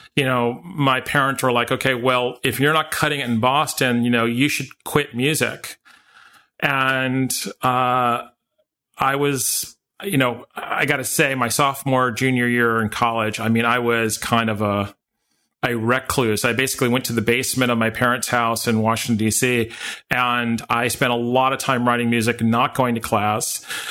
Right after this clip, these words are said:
and, um, learning about music technology and learning about production. And, you know, I was doing my first paid gigs, um, you know, working as a producer, working as,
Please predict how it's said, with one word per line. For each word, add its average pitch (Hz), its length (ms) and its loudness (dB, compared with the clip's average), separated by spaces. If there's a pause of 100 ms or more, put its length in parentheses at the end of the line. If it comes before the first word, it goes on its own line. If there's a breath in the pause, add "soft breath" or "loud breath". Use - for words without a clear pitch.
(160 loud breath)
and, 123 760 2 (140)
um, 117 480 2
learning 127 400 2
about 120 560 0
music 123 240 2
technology 127 680 0
and 120 200 2
learning 120 220 2
about 113 200 0
production. 131 640 0
And, 117 460 0 (360 loud breath)
you 147 40 4
know, 127 140 2
I 117 60 0
was 120 160 -2
doing 139 260 0
my 120 120 0
first - 520 -2
paid 135 480 -2
gigs, 147 680 0 (280 loud breath)
um, 123 520 0
you 131 60 -4
know, 123 100 2
working 127 360 0
as 127 120 0
a 117 40 -8
producer, 127 600 0
working 127 640 0
as, 117 720 0